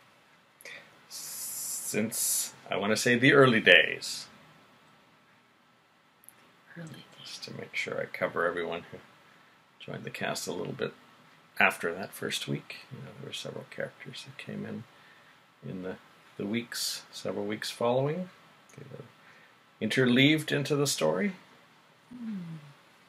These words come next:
Speaker 2: Well, I know there will be a new C C at some point. But I don't know if that'll happen this early on in the game. I know there'll be a new Gina at some point,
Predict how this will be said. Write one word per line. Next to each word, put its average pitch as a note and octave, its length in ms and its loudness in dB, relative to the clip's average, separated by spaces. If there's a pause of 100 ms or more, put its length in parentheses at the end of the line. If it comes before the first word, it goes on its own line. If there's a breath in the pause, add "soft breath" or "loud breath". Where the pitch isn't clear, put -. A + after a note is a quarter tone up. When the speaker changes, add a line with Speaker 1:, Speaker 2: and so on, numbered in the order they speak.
(2750)
Speaker 2:
Well, G#3 500 2 (600)
I G#3+ 240 4
know C4 300 4
there B3 160 8
will G#3+ 220 4
be G3 180 2
a F#3 80 2
new F3+ 220 -2
C - 300 -4
C - 340 -8
at - 100 -18 (160)
some E3+ 360 -6
point. - 320 -10 (720)
But - 220 -16 (100)
I F#3 60 -6
don't F3+ 320 -6
know F3 160 -14
if - 120 -18
that'll F3 360 -6
happen E3 500 -4 (460)
this G#3 240 -2
early D#3 320 -6
on D#3 200 -14
in D#3 60 -12 (100)
the D#3 200 -14
game. D#3+ 180 -16 (1120 soft breath)
I E3 140 -10
know D3+ 240 -10
there'll E3+ 180 -8
be F#3+ 220 -4
a E3+ 80 -2
new F3 300 -4
Gina A3 320 2
at - 260 -8
some E3+ 260 -8
point, A3+ 520 -12